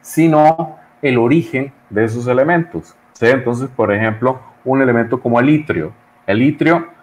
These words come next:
viene principalmente de, eh, la fase gigante asintótica pulsante de estrellas, eh, de poca masa,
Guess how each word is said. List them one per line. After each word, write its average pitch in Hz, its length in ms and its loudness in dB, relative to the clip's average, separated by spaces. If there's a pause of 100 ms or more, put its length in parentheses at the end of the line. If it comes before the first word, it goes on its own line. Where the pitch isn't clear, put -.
(140)
viene 143 400 0
principalmente 156 1300 0 (380)
de, 139 520 2 (380)
eh, 87 1120 2 (400)
la 95 720 2
fase 127 340 2
gigante 127 720 0
asintótica 123 1300 0 (400)
pulsante 117 840 -2 (280)
de 135 520 -2 (140)
estrellas, 120 1160 0
eh, 82 800 -2
de 90 80 -8
poca 110 420 -2
masa, 156 340 2